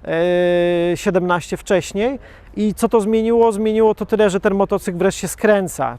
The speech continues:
czyli nie trzeba mu podpowiadać, że jesteśmy w zakręcie, tylko wystarczy po prostu w ten zakręt wejść i motocykl, e, płynnie przez niego przejedzie. To, co pozostawiono,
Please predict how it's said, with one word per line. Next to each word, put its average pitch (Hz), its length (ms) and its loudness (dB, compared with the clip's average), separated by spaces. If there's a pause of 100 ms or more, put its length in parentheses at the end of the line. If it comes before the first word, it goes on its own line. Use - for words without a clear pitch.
czyli 175 500 -2 (380)
nie 196 140 2
trzeba 202 260 2
mu 185 140 0
podpowiadać, 190 720 2
że 156 80 -2
jesteśmy 180 380 -6
w 151 60 -8
zakręcie, 185 500 -2
tylko 294 200 -4
wystarczy 240 420 -2
po 254 120 -8
prostu 202 300 -6
w - 40 -14
ten 220 160 0
zakręt 208 400 0
wejść 170 480 0
i 165 120 -12
motocykl, 180 680 -4 (400)
e, 170 280 2
płynnie 196 440 2
przez 190 200 -2
niego 185 260 2
przejedzie. 160 560 0 (560)
To, 262 140 4
co 247 120 0
pozostawiono, 214 1000 2